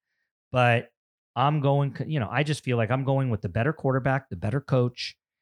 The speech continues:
a team that's probably not as good, but under pressure, as long as the game is close, I'm betting that Mahomes will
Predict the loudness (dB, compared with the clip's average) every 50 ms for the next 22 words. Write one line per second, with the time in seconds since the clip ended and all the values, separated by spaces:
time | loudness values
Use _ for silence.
0 | _ _ _ -8 -8 -6 -4 -2 0 0 0 0 -2 -2 -2 0 0 2 2 0
1 | 2 2 2 2 2 0 0 -2 0 0 2 2 2 0 -2 -4 -6 _ _ _
2 | _ _ _ _ _ -2 0 0 0 0 -2 _ _ 0 0 0 2 2 0 -2
3 | -2 -6 -14 -8 -2 0 0 0 0 0 -2 -4 -4 -4 -4 -6 -6 -8 _ _
4 | _ _ _ _ _ _ _ _ _ _ _ _ _ _ _ _ -2 -2 0 0
5 | 0 2 2 4 4 4 2 2 2 2 2 0 -2 -4 -6 -8 -10 _ _ _
6 | _ _ -6 -6 -6 -2 2 2 2 4 2 0 -2 -4 -6 -12 -6 0 0 2
7 | 2 0 -2 -6 -8 -10 -12 -14 _ _ _ _ _ _ _ _ 0 0 2 2
8 | 2 2 2 2 2 2 2 0 0 0 0 0 0 2 0 -2 -4 _ _ _
9 | _ _ -4 -2 0 0 0 -2 -4 -4 -8 -10 -14